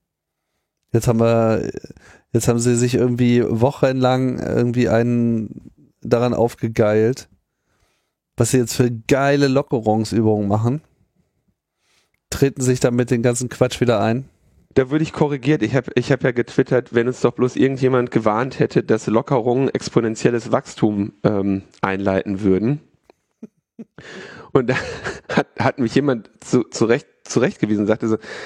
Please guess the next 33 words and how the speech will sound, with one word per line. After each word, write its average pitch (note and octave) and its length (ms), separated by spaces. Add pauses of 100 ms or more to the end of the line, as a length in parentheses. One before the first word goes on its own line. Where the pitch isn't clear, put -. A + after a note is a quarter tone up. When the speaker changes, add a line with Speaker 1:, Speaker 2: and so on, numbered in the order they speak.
(260)
Speaker 2:
w-, - 420
er A2 180
hört C#3+ 120
den B2+ 80
ganzen A#2+ 260
Tag A2+ 200
nur A#2 240
Lockerungen, A2+ 580
das G#2+ 160
heißt C3+ 200
einfach, A2+ 380 (140)
äh, A2+ 240
Auflösung C#3 840
der B2+ 140
solchen C#3 320
Schutzmaßnahmen. G#2 840 (340)
So. G#2+ 220 (460)
Und B2 80
das C#3+ 140
finde F3+ 200
ich, F3 120 (200)
finde D3+ 220
ich C#3+ 60
wirklich, E3 240
das F#3 140
sollte D#3+ 280
man C3 180
mal B2 140
langsam C#3+ 460
ein C#3 60
bisschen B2+ 380
mehr, B2 320 (840)
ach, A2 360